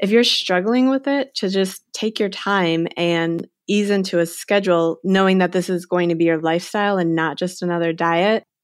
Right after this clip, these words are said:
So don't just, like, rush into it thinking that you need to fast for twenty-four hours right now, but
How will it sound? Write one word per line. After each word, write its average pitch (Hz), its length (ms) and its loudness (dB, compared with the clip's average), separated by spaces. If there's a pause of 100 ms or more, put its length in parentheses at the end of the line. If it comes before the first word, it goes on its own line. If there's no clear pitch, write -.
(140)
So - 160 -8
don't 190 220 2
just, 185 200 -2
like, 165 200 -2 (260)
rush 185 380 0
into 185 320 0
it 160 180 0
thinking 175 300 0
that 170 160 0
you 175 100 2
need 175 160 2
to 165 280 0 (100)
fast 180 240 0
for 170 100 -4
twenty-four 165 420 -4
hours 160 300 0
right 160 160 -6
now, 170 420 -2 (140)
but 165 220 -4